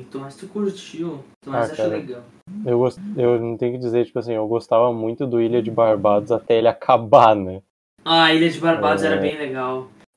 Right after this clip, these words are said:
Speaker 2: O Ilha, o
Speaker 1: Putz.
Speaker 2: Ilha eu achava muito legal, porque ele era, tipo assim,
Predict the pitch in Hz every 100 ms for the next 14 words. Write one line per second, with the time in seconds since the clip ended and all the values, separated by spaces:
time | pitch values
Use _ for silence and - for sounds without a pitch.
0 | - 113 113 117 120 160 120 120 127 131
1 | 131 127 135 127 131 131 127 135 139 135
2 | 127 110 113 120 - 127 123 123 127 -
3 | 127 143 123 101